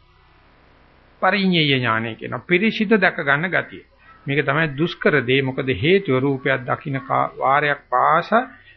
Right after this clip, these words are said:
අපේ රූපේට ආශා කිරීම හෝ තරහ කිරීම නම් වූ මුවාව නිසා, මායාව නිසා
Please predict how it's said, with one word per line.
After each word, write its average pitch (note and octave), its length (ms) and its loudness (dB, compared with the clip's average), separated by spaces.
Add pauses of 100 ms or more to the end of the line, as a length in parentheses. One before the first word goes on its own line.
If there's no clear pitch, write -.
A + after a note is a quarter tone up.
අපේ D#3+ 380 0
රූපේට E3+ 500 0
ආශා F3 640 0
කිරීම F#3+ 380 -4
හෝ E3+ 240 0
තරහ D#3 400 0
කිරීම D3+ 340 -4
නම් D3 260 -2
වූ C#3 280 -2
මුවාව D#3+ 480 2
නිසා, B2 680 -2 (640)
මායාව D#3 600 2
නිසා C3 580 -2